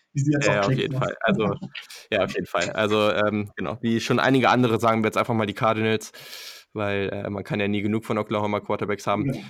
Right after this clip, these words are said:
Speaker 2: Und die Frage von James Wiebe, die fin-, also James Wiebe kennen die meisten hoffentlich mittlerweile, der war jetzt schon zweimal hier im,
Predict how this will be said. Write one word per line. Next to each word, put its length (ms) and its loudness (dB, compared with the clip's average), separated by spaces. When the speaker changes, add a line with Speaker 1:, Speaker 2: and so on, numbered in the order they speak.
Speaker 2:
Und 480 2
die 440 -4
Frage 400 2
von 220 0
James 280 0
Wiebe, 180 0
die 80 -4
fin-, 640 -4
also 260 -4
James 280 -6
Wiebe 340 0
kennen 320 -4
die 100 -2
meisten 380 -4
hoffentlich 340 -4
mittlerweile, 680 0
der 200 -4
war 120 -2
jetzt 140 -8
schon 120 -10
zweimal 320 -2
hier 140 -4
im, 240 -6